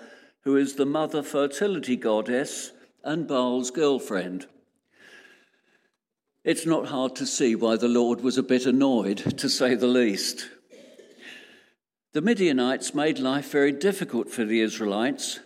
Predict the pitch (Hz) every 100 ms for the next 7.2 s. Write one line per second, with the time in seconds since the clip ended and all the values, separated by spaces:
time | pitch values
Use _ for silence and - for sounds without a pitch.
0 | - 127 131 151 147 - 147 139 175 208
1 | 120 117 - - - _ 139 123 127 -
2 | 156 156 - - 117 127 127 131 123 131
3 | 135 143 135 131 - 160 101 90 - _
4 | _ _ - - - - _ _ _ _
5 | _ 185 190 156 131 113 120 120 120 131
6 | 123 127 147 127 113 120 127 123 123 131
7 | 127